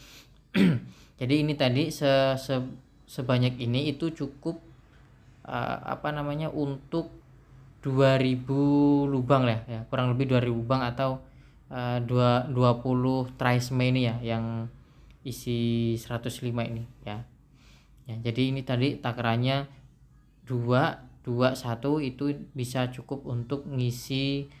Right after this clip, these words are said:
dua ribu lubang itu ya, lubang potray. Oke. Karena saya mau nanamnya cuma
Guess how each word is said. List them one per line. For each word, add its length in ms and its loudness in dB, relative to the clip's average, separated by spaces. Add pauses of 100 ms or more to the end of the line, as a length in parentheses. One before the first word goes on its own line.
(120)
dua 320 0
ribu 480 2
lubang 400 -2
itu 160 -12 (240)
ya, 160 -10 (160)
lubang 640 -2
potray. 480 -8 (720)
Oke. 240 -12 (1700)
Karena 320 0
saya 240 2
mau 160 2
nanamnya 400 0
cuma 320 -4